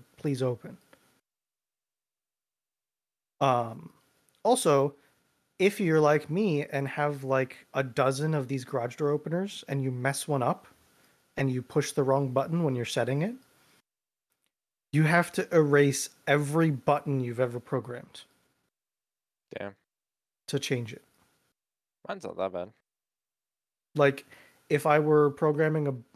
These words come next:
Speaker 1: remote and clicked two and wanted three, I have to remove every programmed remote for that garage door opener to change it.
Speaker 2: Yikes.
Speaker 1: It's annoying as shit.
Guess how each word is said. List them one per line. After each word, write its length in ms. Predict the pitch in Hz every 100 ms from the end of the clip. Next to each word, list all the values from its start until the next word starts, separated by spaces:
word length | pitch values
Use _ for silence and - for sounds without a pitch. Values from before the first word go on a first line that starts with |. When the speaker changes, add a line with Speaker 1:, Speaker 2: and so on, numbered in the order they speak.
| -
Speaker 1:
remote 460 | 131 127 139 - _ _
and 300 | 131 127 113 _ -
clicked 400 | - 143 - -
two 340 | - 143 147
and 160 | 139 120
wanted 340 | 131 135 131
three, 500 | - 131 127 135 185 _ _ _ _ _ _ _ _ _ -
I 80 | 143
have 200 | 151 151
to 100 | 170
remove 460 | 135 143 147 143 135 -
every 360 | 147 143 151
programmed 600 | 147 - 143 139 143 139
remote 480 | 131 131 131 135 135
for 140 | - 123
that 160 | 120
garage 320 | - 120 117
door 160 | 127 127
opener 320 | 117 - 117
to 80 | 120
change 340 | - 123 120
it. 100 | - _ _ _ _ -
Speaker 2:
Yikes. 280 | 95 85 - _ _ _ _ _ _ _ _ _ _ _ _ _ _ _ _
Speaker 1:
It's 80 | -
annoying 420 | 127 120 123 123
as 80 | 120
shit. 400 | - - 139 -